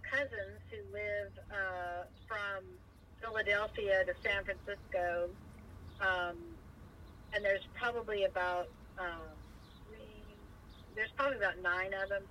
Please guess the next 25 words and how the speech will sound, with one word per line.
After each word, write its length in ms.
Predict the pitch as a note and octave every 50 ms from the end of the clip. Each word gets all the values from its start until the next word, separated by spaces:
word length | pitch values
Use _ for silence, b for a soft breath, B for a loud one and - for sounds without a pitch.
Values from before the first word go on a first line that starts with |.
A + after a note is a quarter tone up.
| - - -
ten 160 | G3+ G3 G3
of 80 | G3 F#3+
them. 180 | G3+ G3 G3 - - - - - - - - - - - - - -
Um, 320 | G#3+ G3+ G3 F#3+ F#3 F#3 F#3 F3+ F3 - - - - - - - - - - - - - - - - - - - - - -
they 400 | A#3 A#3 A#3 A#3+ A#3+ B3 A#3 - - -
all 460 | A3 A3+ A3+ A3 A3 A3 G#3+ G#3 G3+
get 220 | G3 A3+ A3 A3 -
together 640 | G3 - G#3+ A3 A3+ A3 A3 G#3 G3+ G3 F#3 - - - - - - -
the 100 | G3+ G3
first 280 | - B3 A#3+ - - - -
Thursday 380 | A3+ A3+ A3+ A3+ - A3+ G#3+
of 100 | G3+ F#3+
the 80 | F#3+ G3
month, 340 | G3 G3+ G#3 G#3 G3+ F#3 - - - - - - - G3+
and 460 | G3+ G3 F#3+ F#3 F#3 F3+ F3+ F3+ F3+ - - - - - - - - -
with 200 | - - - -
my 140 | - G#3 G3
father-in-law, 800 | - - G3 G3+ - C4 A#3+ G#3 G3+ G3 F#3 F3+ F3 E3 E3+ E3+ - - - - - - - - - - -
my 120 | - G3+ G3+
husband's 340 | A3+ A#3 G#3+ A3 G#3+ G3 - -
father 260 | G#3+ G#3 G#3 G3+ G3+
is 160 | F#3 F3+ F3+ F3+ F#3+
ninety-eight 500 | F#3+ F#3+ F#3+ F#3+ F#3+ F#3 F#3 F#3 F3+ F#3
years 220 | G3 F#3+ F#3 F3+
old. 400 | F#3 F#3 F#3 F3+ E3+ D#3 - -